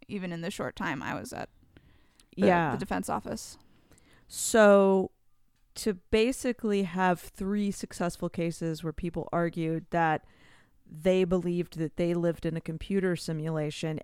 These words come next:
Speaker 2: and referred to it as the Matrix being successful, that's
Speaker 1: So,
Speaker 2: it's something.
Speaker 1: devil's advocate, this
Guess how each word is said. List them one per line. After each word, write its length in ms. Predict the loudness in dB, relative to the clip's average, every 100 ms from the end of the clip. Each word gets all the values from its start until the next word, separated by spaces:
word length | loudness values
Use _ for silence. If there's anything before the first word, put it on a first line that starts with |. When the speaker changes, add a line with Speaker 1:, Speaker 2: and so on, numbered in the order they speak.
| -6
Speaker 2:
and 300 | -4 -4 -8 _ -4
referred 540 | -4 -2 0 0 -2
to 220 | -2 0 2
it 180 | 2 2
as 320 | 0 2 0 -6
the 240 | 4 4
Matrix 1000 | 6 2 0 -2 -4 -4 -6 -10 -12 -16 -18 -20 -20 -20 -20 -20 -20 -20 -20 -20 -6
being 260 | 2 2 2
successful, 720 | -4 -2 2 2 2 -4 -2 4
that's 720 | 4 4 -4 -12 -12 -14 -18 -20 -20 -20 -20 -20 -20 -12
Speaker 1:
So, 500 | 2 6 8 8 4 _ 2
Speaker 2:
it's 260 | 2 2
something. 580 | 0 0 0 -2 -4 -8 _ _ _ _ _ _ 0
Speaker 1:
devil's 460 | 2 2 0 2
advocate, 1000 | 6 6 4 0 -6 -4 -2 0 0 -2 _ _ _ _ _ _ _ 0
this 440 | 2 2 0 -6